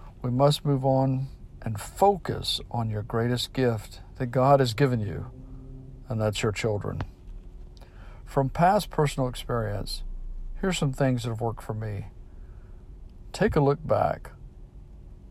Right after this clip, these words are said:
but keep moving forward. Leave the pain and hurt behind. While it still bothers you, you just have to keep going. Nourish your own soul.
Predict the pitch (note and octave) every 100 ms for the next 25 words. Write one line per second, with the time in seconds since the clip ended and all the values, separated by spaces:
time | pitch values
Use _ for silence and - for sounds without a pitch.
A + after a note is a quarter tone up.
0 | - - C3 - - C3+ A#2 A2+ A2+ G#2
1 | G#2 G2+ G#2 - - - - - - -
2 | - - - - - - - C#3+ G3 F3
3 | C#3 - C3 C3+ C3+ C3+ C#3+ - - -
4 | A#2+ G#2 G2+ B2+ - G#2+ A2 A2+ G1+ -
5 | - - - - - - - - - -
6 | - - - - C#3+ B3+ - - C#3+ A#2
7 | A2+ C3+ D3 A2+ A2 B2+ D3 - - -
8 | - - - - - - - - - -
9 | - - - - - D#3+ E3+ F3 - -
10 | F3+ - C#3 - - - - - - -
11 | - - - - - - - - - -
12 | - C#3 F3+ E3+ - C3 - B2 B2+ B2
13 | - A2 G#2+ - -